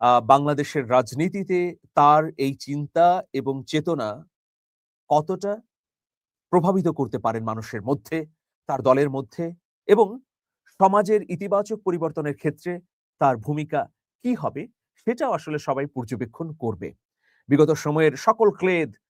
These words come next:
অসঙ্গতি, নানা ধরনের অব্যবস্থাপনা ডিঙিয়ে বিএনপি জনগণের মন জয় করুক, ওয়েলফেয়ার পলিটিক্সে কাজ করুক, এটাই মানুষের প্রত্যাশা। যাই হোক, প্রিয় দর্শক, তারেক রহমানের এই ঐতিহাসিক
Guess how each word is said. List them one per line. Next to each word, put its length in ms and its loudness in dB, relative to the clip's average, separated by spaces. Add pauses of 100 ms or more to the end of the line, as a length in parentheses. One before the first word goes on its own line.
অসঙ্গতি, 640 -2 (760)
নানা 380 4
ধরনের 360 -2 (100)
অব্যবস্থাপনা 840 0 (180)
ডিঙিয়ে 460 -6 (400)
বিএনপি 520 -2 (540)
জনগণের 600 0
মন 340 -2
জয় 280 -2
করুক, 200 -4 (360)
ওয়েলফেয়ার 580 2 (760)
পলিটিক্সে 540 2 (420)
কাজ 240 0
করুক, 260 -12 (240)
এটাই 220 -4
মানুষের 340 -10
প্রত্যাশা। 460 -14 (140)
যাই 220 6
হোক, 120 0
প্রিয় 160 4
দর্শক, 300 0 (320)
তারেক 280 2
রহমানের 340 -2
এই 160 -4 (320)
ঐতিহাসিক 680 -2